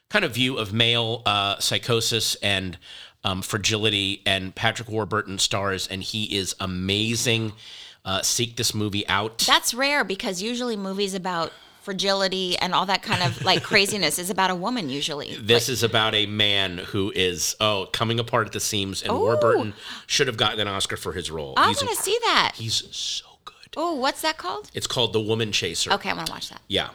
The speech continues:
Speaker 1: Um, Charles Willeford stuff is real. And they also tried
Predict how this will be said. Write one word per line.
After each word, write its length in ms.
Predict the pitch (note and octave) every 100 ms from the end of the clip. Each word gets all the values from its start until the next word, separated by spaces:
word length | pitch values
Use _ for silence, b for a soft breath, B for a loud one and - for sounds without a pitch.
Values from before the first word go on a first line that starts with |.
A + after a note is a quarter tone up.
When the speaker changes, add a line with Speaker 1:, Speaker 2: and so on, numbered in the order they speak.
| -
Speaker 1:
Um, 360 | A2 A2 G#2+ A2+
Charles 280 | - D3+ E3+
Willeford 380 | C#3+ D3+ - A#2
stuff 260 | - B2+ A2+
is 160 | G2
real. 140 | A2 B2
And 120 | B2
they 140 | C3+ -
also 420 | D#3+ G3+ - D3+
tried 680 | - G3 G#3+ G3+ D#3 D#3+